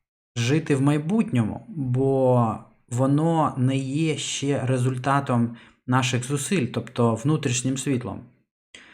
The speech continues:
А, це тільки те, що оточує нас. Але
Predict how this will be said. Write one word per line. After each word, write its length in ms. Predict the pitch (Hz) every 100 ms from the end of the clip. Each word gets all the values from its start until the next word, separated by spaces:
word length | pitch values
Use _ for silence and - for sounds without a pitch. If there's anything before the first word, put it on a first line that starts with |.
| - - _ _ _ -
А, 440 | 120 117 113 110
це 120 | - 123
тільки 840 | 151 143 - 139 135 135 127 117 117 - _ _ _ _ _ _ _ _ _ _
те, 240 | 156 160
що 760 | 156 - - 143 143 147 131 123 - - _ _ _ _ _ _
оточує 680 | 160 - 180 170 - 123 107
нас. 360 | 104 87 - - _ _ _ _ _ _ _ _ _ - -
Але 580 | - 123 123 110 120 135